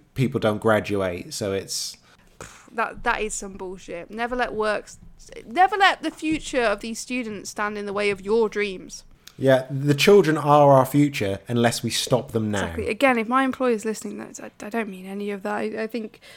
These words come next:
Speaker 2: it's really important that they graduate. <laughs>
Speaker 1: Well, we're gonna follow this up with some very welcome anti-Gabby propaganda,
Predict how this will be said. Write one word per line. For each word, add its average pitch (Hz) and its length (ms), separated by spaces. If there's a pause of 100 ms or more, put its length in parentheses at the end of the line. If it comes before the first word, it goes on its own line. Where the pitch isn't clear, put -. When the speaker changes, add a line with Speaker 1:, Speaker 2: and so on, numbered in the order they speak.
(140)
Speaker 2:
it's - 140
really 226 200
important 196 400
that 196 80
they 196 140
graduate. 208 540 (440)
<laughs> 339 60 (1800)
Speaker 1:
Well, 147 100
we're 156 60
gonna 160 140
follow 180 220
this 151 180
up 147 120
with 139 120
some 139 200
very 170 200
welcome 147 440
anti-Gabby 147 720
propaganda, 120 760